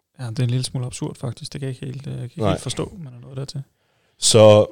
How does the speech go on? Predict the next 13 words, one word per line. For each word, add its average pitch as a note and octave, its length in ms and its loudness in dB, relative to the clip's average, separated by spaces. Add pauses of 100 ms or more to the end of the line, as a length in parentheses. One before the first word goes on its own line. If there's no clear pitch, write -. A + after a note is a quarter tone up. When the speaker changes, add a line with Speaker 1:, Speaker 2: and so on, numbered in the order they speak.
(200)
Speaker 2:
sådan B2 240 2
opsummeret, F#2 600 4 (920)
al B2+ 220 6
den A#2 140 8
her B2 100 8
litteratur, F#2+ 640 2 (380)
den, G2 300 2 (320)
øh, F2+ 300 6
og F#2+ 340 8
det A2 80 8
skal - 120 4
forresten F#2+ 280 6
siges, F#2+ 220 0